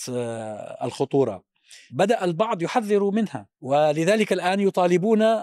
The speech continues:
باستقالة نتنياهو حتى أثناء الحرب. يعني إنه مش إنه تستنوا، لأنه كان بعض الناس يقولون:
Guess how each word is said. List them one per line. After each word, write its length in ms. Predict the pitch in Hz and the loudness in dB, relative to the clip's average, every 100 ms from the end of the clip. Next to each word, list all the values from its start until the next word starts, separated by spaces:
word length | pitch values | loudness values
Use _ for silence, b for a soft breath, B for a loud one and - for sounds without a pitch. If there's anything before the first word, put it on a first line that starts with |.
| - | -6
باستقالة 840 | 135 135 185 - 180 - 247 208 147 - | -16 -4 -4 -2 -4 0 2 2 -2 -4
نتنياهو 640 | 190 220 214 220 208 220 247 - | -4 -2 -2 -2 -2 -4 -10 -16
حتى 360 | - 254 - 262 | -6 -2 0 -2
أثناء 240 | 202 208 | -2 -4
الحرب. 360 | 180 143 139 107 | -2 -2 -2 -2
يعني 240 | 127 143 | -6 -4
إنه 160 | 165 175 | -2 -2
مش 200 | 190 208 | -2 -2
إنه 200 | 196 196 | -2 -2
تستنوا، 540 | - - 196 190 180 | -2 -2 0 0 0
لأنه 200 | 160 156 | -2 -4
كان 280 | 156 165 165 | -4 -2 0
بعض 180 | 156 156 | 0 0
الناس 240 | 156 160 | -2 -4
يقولون: 540 | 147 - 143 160 147 | -4 -2 2 4 2